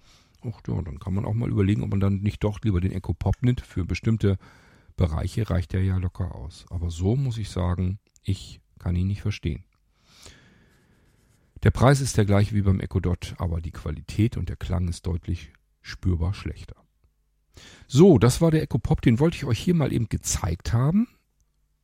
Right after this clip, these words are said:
Viele von euch kennen den vermutlich noch gar nicht, deswegen habe ich mir gedacht, ich mach mal eben so eine Sendung. Ich habe das Ding ja nun hier und kann euch da so ein bisschen meine Erfahrungen und so weiter dazu sagen. Von der Einrichtung her alles das Gleiche. Ähm,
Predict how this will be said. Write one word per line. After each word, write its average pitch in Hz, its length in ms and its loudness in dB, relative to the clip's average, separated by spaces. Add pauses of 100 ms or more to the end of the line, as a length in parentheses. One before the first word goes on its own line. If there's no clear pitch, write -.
(100)
Viele 92 320 -4
von - 200 -8
euch 82 260 -10
kennen 90 300 -2
den 120 160 -2
vermutlich 131 540 -6
noch 131 140 -8
gar 143 220 -6
nicht, 170 240 -10
deswegen 92 300 -10
habe 87 100 -8
ich 95 60 -6
mir 90 140 -8
gedacht, 95 260 -10
ich - 100 -14
mach 98 280 -4
mal - 180 -4
eben 87 100 -2
so - 100 -6
eine 92 120 0
Sendung. 98 320 0
Ich - 120 -6
habe - 140 -4
das 101 140 -2
Ding 123 160 0
ja 101 100 2
nun 90 180 2
hier 110 380 2 (540)
und - 80 -10
kann 101 160 -2
euch 98 100 0
da 95 140 -2
so 87 80 -2
ein 85 80 -2
bisschen 92 560 -2
meine 87 260 -4
Erfahrungen 92 460 -2
und - 80 -10
so - 120 -10
weiter 82 220 -4
dazu - 300 -10
sagen. 80 340 -4
Von 107 140 0
der 101 120 2
Einrichtung 131 460 0
her - 140 -4
alles 151 220 0
das - 180 -4
Gleiche. 95 440 0 (1080)
Ähm, 101 560 2